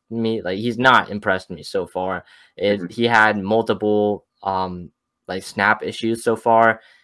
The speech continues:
Speaker 1: Uh, same with Nick Gates as well. Nick Gates, he sailed a snap over the head of Sam Howell on Saturday, and then that, um, that took,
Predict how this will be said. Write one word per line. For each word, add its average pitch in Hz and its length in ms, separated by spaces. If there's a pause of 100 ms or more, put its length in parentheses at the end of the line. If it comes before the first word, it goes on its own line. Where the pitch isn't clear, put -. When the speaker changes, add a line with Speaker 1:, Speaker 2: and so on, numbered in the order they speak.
(120)
Speaker 1:
Uh, 95 160
same 131 240
with 123 160
Nick 113 180
Gates 113 240
as 95 140
well. 98 280
Nick 104 200
Gates, 104 260
he 101 120
sailed 101 360
a 95 260
snap 101 440
over 98 300
the 95 100
head 95 160
of 92 100
Sam 98 220
Howell 92 260
on 95 120
Saturday, 95 640 (340)
and 104 180
then 98 460 (240)
that, 101 320 (100)
um, 90 520 (160)
that 110 220
took, - 400